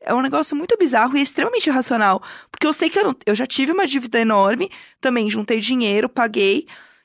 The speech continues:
e tudo mais, deu tudo certo, mas assim, cara, eu não tenho mais dívida. Conscientemente eu sei que eu não tenho, mas é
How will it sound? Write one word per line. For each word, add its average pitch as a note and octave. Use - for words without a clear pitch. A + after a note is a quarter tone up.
e A#3+
tudo A#3+
mais, A#3
deu B3+
tudo A#3
certo, A#3
mas D#4+
assim, E4
cara, D#4
eu A#3+
não D#4
tenho F#4+
mais B3
dívida. G#3+
Conscientemente D4
eu E4+
sei D#4
que C#4
eu A#3
não G#3+
tenho, F#3
mas A3+
é F4